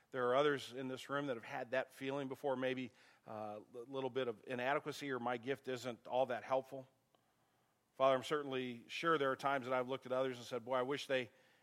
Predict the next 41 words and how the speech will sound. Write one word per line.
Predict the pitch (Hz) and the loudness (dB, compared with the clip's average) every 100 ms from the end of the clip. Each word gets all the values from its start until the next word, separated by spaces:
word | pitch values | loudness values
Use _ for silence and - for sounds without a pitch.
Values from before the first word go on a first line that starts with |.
| _ | _
had, | 131 131 117 - | 0 0 0 -2
had | 139 120 | 0 2
better | 120 151 | 4 4
gifts | 131 143 - | 4 0 0
like | 131 131 117 | 0 0 0
me." | 139 127 | -6 -6
And | 117 | -6
I've | 120 113 | -6 -4
been | 123 117 | -6 -4
very | 123 113 | -4 -4
condescending | - 131 113 - 123 123 107 | -2 -2 -4 -6 -4 -6 -10
and | |
very, | 104 113 113 104 _ _ _ _ - | -10 -8 -10 -14 _ _ _ _ -16
uh, | 113 101 101 95 | -14 -12 -14 -4
very | 135 127 | -4 -2
sinful | - 165 - - - _ _ _ - | -2 -2 -4 -16 -20 _ _ _ -12
in | 113 | -8
my | 113 | -8
thoughts | 104 120 110 - | -6 -4 -4 -6
and | 117 | -6
my | 110 110 | -4 -4
attitudes | 117 - 104 95 | -4 -8 -14 -12
about | 107 95 | -12 -10
my | 107 | -10
brothers | 95 113 107 101 - - _ _ _ _ - | -8 -6 -6 -10 -16 -20 _ _ _ _ -16
and | 113 | -12
sisters | - 120 117 98 | -10 -10 -10 -12
in | 104 | -14
Christ. | - 101 - - - _ _ _ _ _ _ _ - | -14 -16 -16 -20 -20 _ _ _ _ _ _ _ -6
So, | 170 | 4
Lord, | 185 175 | 6 6
I | |
pray | 165 185 | 6 2
that | 151 | 2
you'd | 156 | 0
help | 143 139 | 2 2
us | 139 - | 0 -8
to | |
see | 120 156 147 | -6 -2 -2
in | 127 | -2
this | 127 - | -4 -8